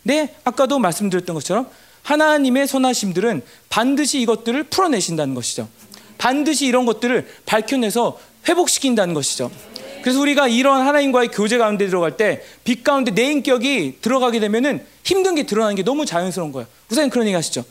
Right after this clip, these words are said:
요새 막 힘들고 너무 막 이렇게 뜨고 괴롭고, 오히려 이런 건 소망이 있는 거라고. 왜냐면 그러한 어둠들이, 예, 들춰지고 있는 시즌이기 때문에.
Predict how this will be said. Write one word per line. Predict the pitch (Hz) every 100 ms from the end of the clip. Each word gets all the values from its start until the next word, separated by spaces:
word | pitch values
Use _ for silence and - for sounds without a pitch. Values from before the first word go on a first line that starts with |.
| _ -
요새 | 254
막 | 233 226 302
힘들고 | 302 294 294 277 233
너무 | 247 277 277
막 | 240 226
이렇게 | 240 240 208
뜨고 | - 320 311 269 302 285 - - -
괴롭고, | 226 269 254 247 202 - - - -
오히려 | 311 330
이런 | 277 247
건 | 220 185
소망이 | 285 277
있는 | 214 160
거라고. | 139 113 113 - - -
왜냐면 | 240 277 277 240 156 - -
그러한 | 226 240 240 214 131 - -
어둠들이, | 214 254 240 208 240 - - - _
예, | 156 139
들춰지고 | 269 285 311 247 208
있는 | 180 175
시즌이기 | 175 254 240 165
때문에. | 165 143 120